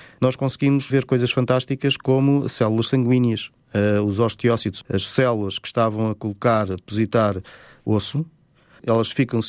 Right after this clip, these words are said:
eh, fixas num determinado sítio e estabelecem uma, uma rede, que são as chamadas canaliculi, comunicam entre elas, para quê? Para a manutenção do próprio osso,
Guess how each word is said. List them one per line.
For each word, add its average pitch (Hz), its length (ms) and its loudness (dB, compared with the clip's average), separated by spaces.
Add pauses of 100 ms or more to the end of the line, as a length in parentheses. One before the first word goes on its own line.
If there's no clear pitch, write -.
eh, 117 160 -2
fixas - 580 -4
num 107 80 0
determinado 113 480 0
sítio 135 400 -2
e 147 220 2 (460)
estabelecem 120 720 0
uma, 107 380 -2
uma 120 200 2
rede, 110 400 0
que - 120 -14
são 98 120 -4
as 98 80 -4
chamadas 98 420 -2
canaliculi, 104 720 -2 (640)
comunicam 131 480 2
entre 107 260 -2
elas, 120 380 -2 (380)
para 120 100 0
quê? 117 140 0
Para 135 240 0
a 127 40 2
manutenção 117 580 -2
do 113 100 -2
próprio 120 440 -4
osso, 135 280 -2